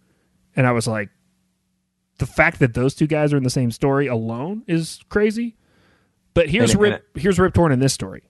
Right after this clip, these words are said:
Speaker 1: <sighs> When he shows up to direct this movie, there's, like, the producers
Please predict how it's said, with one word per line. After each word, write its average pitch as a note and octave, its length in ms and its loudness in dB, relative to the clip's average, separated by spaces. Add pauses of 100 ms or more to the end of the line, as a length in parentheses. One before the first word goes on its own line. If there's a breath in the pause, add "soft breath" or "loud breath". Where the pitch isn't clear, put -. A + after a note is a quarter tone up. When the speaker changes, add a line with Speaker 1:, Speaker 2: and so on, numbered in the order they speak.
(340)
Speaker 1:
<sighs> - 60 -8 (320 loud breath)
When E3 160 -2
he G#3+ 120 2
shows C4+ 280 4
up G#3+ 160 2
to F3+ 100 2
direct D3 320 4
this C#3 240 2
movie, G#2 500 2 (420)
there's, C#3+ 180 2
like, C3+ 140 0
the D3+ 100 2
producers C3+ 1120 -2